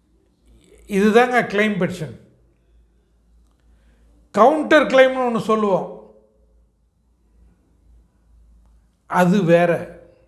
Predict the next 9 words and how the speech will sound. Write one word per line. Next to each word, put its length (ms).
அது 260
வந்து 340
எதிர்கோரிக்கை. 880
ஆர்டர் 460
எயிட் 320
ரூல் 340
சிக்ஸ் 400
ஏ 160
சி 180